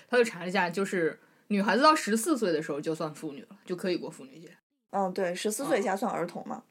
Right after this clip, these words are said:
Speaker 1: 对，所以其实就是这个女，女生节其实也是因为这个妇女在别人心里面可能就觉得是那种
Speaker 2: 是大妈。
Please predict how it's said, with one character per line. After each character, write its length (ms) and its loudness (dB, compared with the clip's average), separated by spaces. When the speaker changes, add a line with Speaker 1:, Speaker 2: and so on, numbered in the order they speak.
Speaker 1:
对， 180 -2
所 180 2
以 60 2
其 160 -2
实 240 0
就 100 2
是 140 2
这 80 4
个 80 6
女， 280 4
女 320 6
生 380 4
节 260 4
其 220 -2
实 160 2
也 240 4
是 220 0
因 240 6
为 240 6
这 180 4
个 260 0
妇 220 0
女 300 2
在 180 8
别 140 4
人 80 8
心 200 2
里 40 4
面 140 2
可 120 -2
能 120 -2
就 100 -2
觉 140 2
得 140 4
是 240 0
那 180 -2
种 120 0
Speaker 2:
是 100 -2
大 180 2
妈。 300 -2